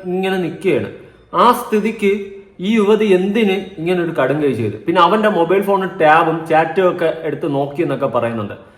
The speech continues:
ഇനി എന്തെങ്കിലും വശപ്പശക്ക് ചാറ്റ് ഉണ്ടോ അറിയില്ല, നമുക്കറിയില്ല. അങ്ങനെ എന്തെങ്കിലും ഇവർ കണ്ടു കാണുമോ, ഇനി അത് പ്രശ്നമാകുമോ എന്ന് ചിന്തിച്ചിട്ടാണോ ഈ സ്ത്രീ ഇങ്ങനെ ചെയ്തത്?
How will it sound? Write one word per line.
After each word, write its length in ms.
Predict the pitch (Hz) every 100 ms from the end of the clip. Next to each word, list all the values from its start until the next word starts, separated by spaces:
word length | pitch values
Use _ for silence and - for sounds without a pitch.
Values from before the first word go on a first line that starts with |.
| _
ഇനി 120 | 180
എന്തെങ്കിലും 520 | 214 190 196 190 202 185
വശപ്പശക്ക് 640 | 170 185 185 175 175 160
ചാറ്റ് 300 | 139 139 156
ഉണ്ടോ 480 | 135 120 120 - - -
അറിയില്ല, 320 | - 220 202 120
നമുക്കറിയില്ല. 560 | 143 185 190 185 113 - - -
അങ്ങനെ 280 | 156 190 214
എന്തെങ്കിലും 560 | 202 202 185 202 208 - - -
ഇവർ 260 | 147 202
കണ്ടു 280 | 180 165 185
കാണുമോ, 560 | 196 190 185 180 185 185
ഇനി 140 | 156
അത് 140 | 180 180
പ്രശ്നമാകുമോ 840 | 175 156 - 196 180 175 190 190
എന്ന് 200 | 175 175
ചിന്തിച്ചിട്ടാണോ 720 | 185 180 185 202 196 165 175 180
ഈ 40 |
സ്ത്രീ 240 | 165 170 160
ഇങ്ങനെ 220 | 165 165
ചെയ്തത്? 560 | 151 139 143 131 -